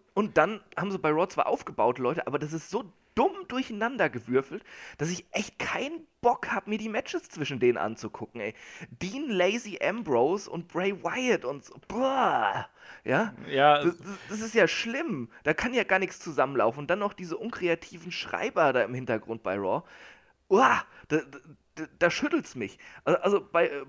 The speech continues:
Speaker 1: bei SmackDown ist wenigstens, wi-, wird das In-Ring-Produkt gut sein. Und da hoffe ich jetzt einfach, dass die Sch-, äh, Schreiber und das Kreativteam was schaffen, Leute aufzubauen, dass es läuft.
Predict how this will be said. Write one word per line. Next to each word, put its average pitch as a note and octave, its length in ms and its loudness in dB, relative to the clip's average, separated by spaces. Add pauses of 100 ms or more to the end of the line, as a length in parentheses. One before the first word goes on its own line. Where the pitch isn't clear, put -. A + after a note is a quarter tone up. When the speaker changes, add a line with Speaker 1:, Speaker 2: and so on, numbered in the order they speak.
Speaker 1:
bei D#3 120 2
SmackDown G3+ 640 -2
ist D#3 160 -4
wenigstens, G3+ 400 -2 (160)
wi-, D3 280 -2
wird F3 120 -2
das F#3 140 2
In-Ring-Produkt C3 880 0
gut D#3 240 -6
sein. F2+ 340 -4 (220)
Und C#3 180 -6
da C#3+ 160 4
hoffe A3+ 180 0
ich E3+ 80 -4
jetzt C3+ 200 -4
einfach, C3+ 320 -2
dass C#3 160 -10
die B2 120 -16
Sch-, - 240 -16
äh, B2 180 -2
Schreiber E3+ 380 0
und C#3+ 60 -2
das C3 140 -6
Kreativteam C#3 680 -8
was G#2 140 -4
schaffen, C3+ 300 -6
Leute C3+ 340 0
aufzubauen, A2 600 0
dass G#2 120 -10
es G#2 140 -14
läuft. B2+ 500 2